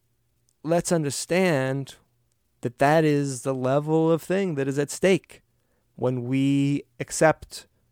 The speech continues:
unquestioningly that the economy needs to get back into action in the way that it was before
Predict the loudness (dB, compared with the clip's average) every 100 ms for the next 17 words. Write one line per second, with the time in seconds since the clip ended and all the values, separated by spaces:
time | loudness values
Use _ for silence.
0 | _ _ _ -4 -4 2 0 2 -2 -2
1 | -2 -2 -4 -8 _ _ _ _ _ _
2 | -20 _ -4 0 0 0 -4 -16 -20 _
3 | _ _ _ _ _ _ _ -2 0 0
4 | 0 2 2 0 -4 -8 -4 -4 -4 -8
5 | -6 -6 -2 -2 -2 _ -20 _ _ _
6 | _ -6 -6 -4 -6 -6 -8 -8 -10 _
7 | _ _ -8 -2 0 0 0 -4 0 0
8 | 0 -6 -6 0 2 2 -2